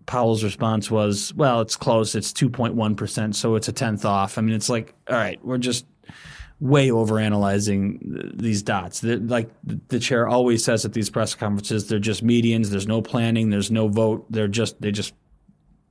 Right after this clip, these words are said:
publish what is put in. And so I think any attempts to interpret them, particularly given their track record for accuracy in, here in the last year, is probably an exercise in futility.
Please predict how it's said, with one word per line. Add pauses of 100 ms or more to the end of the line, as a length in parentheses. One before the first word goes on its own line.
(100)
publish
what
is
put
in. (540)
And
so
I
think (120)
any (300)
attempts
to
interpret
them, (260)
particularly
given
their (340)
track
record
for
accuracy
in,
here
in
the
last
year,
is
probably
an
exercise
in
futility.